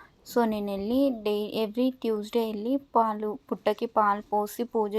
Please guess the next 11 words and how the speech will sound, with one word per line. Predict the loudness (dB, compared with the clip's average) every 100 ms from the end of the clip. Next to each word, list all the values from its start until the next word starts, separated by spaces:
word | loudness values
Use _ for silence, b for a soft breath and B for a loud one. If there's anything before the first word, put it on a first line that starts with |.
| -2 -2
చేసి | -2 0 2
వచ్చేదాన్ని. | 2 2 0 0 -2 -4 0 0 -2 b b b _ _ _ _ _ _ _ B B B B -2
అక్కడనే | -2 -2 -4 -4 -4
కూర్చొని | -4 -4 -4 -6 -6 -6 -6
సుబ్రహ్మణ్య | -6 -2 -2 -4 -6 -6
అష్టకం | -6 -6 -8 -6 -6 -8
చదివి | -8 -6 -4 0 0 0 B B -4
ఈ | -4
ప్రసాదం | 0 -2 0 -4 -4 -6
అంతా | -8 -8 -6 -4 -6
పెట్టేసేసి | -4 -4 -2 -4 -4 -6 -4 -6